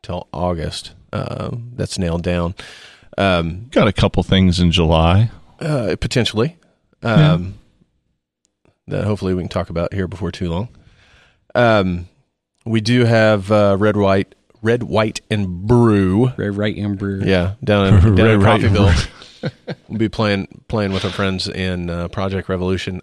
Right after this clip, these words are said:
Speaker 1: I think Forever Faded, and I feel bad. There's somebody else. I'll look it up. Um, and that's gonna be the third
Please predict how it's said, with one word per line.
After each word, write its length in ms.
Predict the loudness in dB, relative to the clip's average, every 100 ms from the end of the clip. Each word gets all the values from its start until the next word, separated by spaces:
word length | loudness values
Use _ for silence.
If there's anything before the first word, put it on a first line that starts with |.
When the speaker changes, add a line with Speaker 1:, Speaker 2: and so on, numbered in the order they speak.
| -12
Speaker 1:
I 20 |
think 380 | -6 -6 -8 -14
Forever 600 | -20 -10 -4 -2 -2 -4
Faded, 640 | -4 -2 0 -2 -4 -10 -12
and 1080 | -8 -6 -4 -4 -4 -4 -4 -4 -4 -6 -8 -14 -20 -18 -10
I 180 | -10
feel 160 | -8 -8
bad. 280 | -6 -6 -6
There's 200 | -10 -10
somebody 240 | -8 -6
else. 240 | -6 -8 -14 _ _ _ _
I'll 160 | -8 -4
look 160 | -4 -4
it 80 |
up. 320 | -6 -6 -12 _ -2
Um, 560 | 2 2 0 -2 -10 -16 _ _
and 140 | -6 -2
that's 180 | -2 -2
gonna 140 | -4
be 420 | -2 -2 -2 -4
the 220 | -8 -12
third 580 | -14 -2 0 0 -2 -6